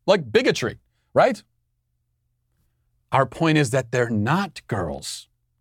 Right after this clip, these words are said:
I am not aware of any argument against allowing, quote unquote, trans girls in girls' sports, aside from the argument that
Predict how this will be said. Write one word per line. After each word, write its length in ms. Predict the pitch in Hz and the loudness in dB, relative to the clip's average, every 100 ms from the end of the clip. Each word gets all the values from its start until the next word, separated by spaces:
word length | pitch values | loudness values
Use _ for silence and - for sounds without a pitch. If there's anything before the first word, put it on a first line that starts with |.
| _ _ _ _ _ _ _ _ _ - | _ _ _ _ _ _ _ _ _ 2
I 160 | 160 | 4
am 120 | 269 247 | 4 4
not 180 | 233 | 2
aware 560 | 220 135 147 135 113 107 | 2 2 2 4 2 2
of 160 | 117 113 | 0 2
any 300 | 131 165 185 135 | 2 2 2 2
argument 520 | 139 127 101 90 - | 2 2 -2 -4 -2
against 580 | 113 101 127 139 156 - _ - | -2 0 2 2 0 -6 _ 2
allowing, 480 | 123 131 131 123 | 4 4 4 0
quote 220 | 113 143 139 | 0 0 2
unquote, 260 | 123 127 | 0 -2
trans 340 | - 135 143 127 | 0 0 0 2
girls 340 | 131 127 113 | 2 2 0
in 180 | 127 135 | -2 2
girls' 240 | 135 131 | 2 0
sports, 400 | - 107 101 - _ _ _ | 0 0 0 -4 _ _ _
aside 640 | 131 - - 190 240 254 170 | 0 0 0 4 4 2 0
from 180 | 156 | 0
the 80 | 135 | 2
argument 440 | 120 117 113 113 117 | 4 2 0 -2 2
that 340 | 110 110 | 2 2